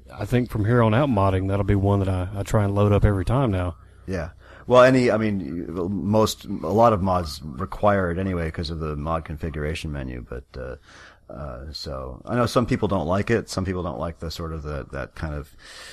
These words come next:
Speaker 2: spreadsheet look to the, to the inventory management, but, uh, um, I, I
Speaker 1: Kind of
Speaker 2: love it. Yeah.
Speaker 1: Yeah, I kinda felt it was a breath of fresh air after playing with the other, the other menu for so long.
Speaker 2: <laughs> Yeah, totally, totally.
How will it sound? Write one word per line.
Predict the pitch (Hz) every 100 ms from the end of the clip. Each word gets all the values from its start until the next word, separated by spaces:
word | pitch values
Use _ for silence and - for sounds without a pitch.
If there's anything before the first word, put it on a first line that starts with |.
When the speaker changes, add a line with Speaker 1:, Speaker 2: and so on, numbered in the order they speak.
| -
Speaker 2:
spreadsheet | - - 101 90 - 92 -
look | 82 87 87 - - - - -
to | 90
the, | 76 80 78 76 71 - -
to | 78
the | 87
inventory | 90 92 - 92 90
management, | 92 95 101 101 73 - _ - - - -
but, | 82 80 -
uh, | 78 76 78 - _ _ - - _ _
um, | - 71 71 71 78 - _ _ _
I, | -
I |
Speaker 1:
Kind | - 151
of | 104
Speaker 2:
love | 80
it. | 78 - 76
Yeah. | 78
Speaker 1:
Yeah, | 85 92
I |
kinda | - 123
felt | 95 104 104
it |
was | 95 92
a |
breath | 92 110 104
of | 95
fresh | - 113 -
air | 120 117
after | 95 110
playing | 101 113 107
with | 104
the | 101
other, | 117 110 98
the | 101
other | 117 110
menu | 98 98 101
for | 107
so | 117
long. | 107 104 104 95 135 -
Speaker 2:
<laughs> |
Yeah, | 92 98 90
totally, | 76 90 87 80 82 - -
totally. | 82 82